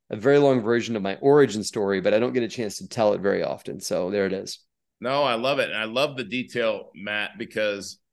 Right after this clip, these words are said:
Speaker 2: you know, it helps, um, it helps the audience, helps me kinda understand the process that you went through.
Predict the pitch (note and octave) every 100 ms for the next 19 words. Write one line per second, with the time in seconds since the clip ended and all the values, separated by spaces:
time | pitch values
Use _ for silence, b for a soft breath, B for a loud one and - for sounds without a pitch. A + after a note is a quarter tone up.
0 | - G#2+ G2+ - A#2 B2+ - - - _
1 | _ _ _ _ - G#2+ G2+ F#2+ F#2 F#2
2 | F#2+ _ G2+ G2+ C3+ C3 - A#2 - A#2
3 | A#2+ A#2+ A#2 A2+ - A2 A2 G#2+ A#2 A#2
4 | A2+ - A2+ G#2+ - G#2+ A2 G#2 - A#2
5 | A2+ A2 G#2+ G#2 - _ F#2 F#2 - A2+
6 | A#2 - G#2+ G2 G2 G2+ G#2 A2 A2 A2
7 | G2+